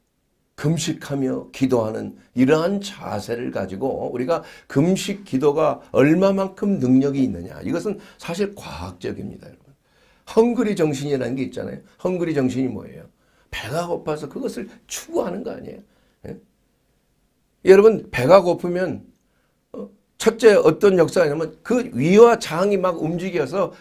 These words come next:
꼬르륵 소리가 나지요. 그 꼬르륵, 왜 꼬르륵 소리가 나느냐? 빨리 내 장 속에 있는, 지금 먹을 때가 됐다 이거예요. 그러니까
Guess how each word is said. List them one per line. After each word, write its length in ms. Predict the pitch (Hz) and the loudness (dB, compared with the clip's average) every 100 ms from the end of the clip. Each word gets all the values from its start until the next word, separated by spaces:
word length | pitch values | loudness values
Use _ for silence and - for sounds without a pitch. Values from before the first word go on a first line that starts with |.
| _ | _
꼬르륵 360 | 262 269 262 233 | 0 2 2 0
소리가 360 | - 196 196 | 0 2 2
나지요. 580 | 170 120 156 165 120 _ _ _ _ _ _ | -2 -4 -4 -4 -6 _ _ _ _ _ _
그 140 | 254 | 0
꼬르륵, 380 | 254 247 262 247 | 6 6 8 4
왜 140 | 156 202 | 4 4
꼬르륵 380 | 254 214 208 | 6 6 4
소리가 300 | - 180 175 | 0 0 2
나느냐? 580 | 156 127 123 160 135 101 _ _ _ _ _ | 2 2 2 4 4 0 _ _ _ _ _
빨리 560 | 202 233 254 262 254 | 6 6 4 0 0
내 320 | 175 147 185 185 | 0 0 0 -4
장 340 | - 123 160 | -4 -4 -4
속에 300 | 156 160 151 | -6 -8 -8
있는, 200 | 147 135 | -10 -12
지금 300 | - 175 165 | -6 -6 -2
먹을 320 | 123 170 277 | 0 0 -2
때가 240 | - 277 - | 0 -4 -4
됐다 320 | - - 160 | -10 -4 -4
이거예요. 280 | 156 95 - | -4 -10 -6
그러니까 560 | 160 165 151 202 165 | -4 -2 0 4 4